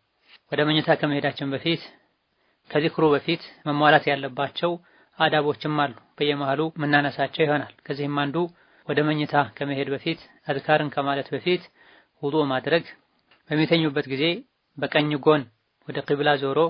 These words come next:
መተኛት መሰል የሆኑ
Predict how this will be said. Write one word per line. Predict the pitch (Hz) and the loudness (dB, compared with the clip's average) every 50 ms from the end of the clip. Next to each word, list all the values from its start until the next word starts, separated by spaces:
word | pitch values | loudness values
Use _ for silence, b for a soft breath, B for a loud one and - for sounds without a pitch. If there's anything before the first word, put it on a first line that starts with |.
| - _ _ _ _ _ _ _ _ _ _ _ _ _ - | -2 _ _ _ _ _ _ _ _ _ _ _ _ _ -8
መተኛት | 151 143 - 147 135 135 135 151 165 160 - - - _ _ _ - | -6 -6 -4 -4 -4 -2 0 2 2 0 0 -4 -20 _ _ _ -10
መሰል | 160 - - 170 160 156 | -10 -4 0 2 2 2
የሆኑ | 139 131 135 135 | 2 0 0 -2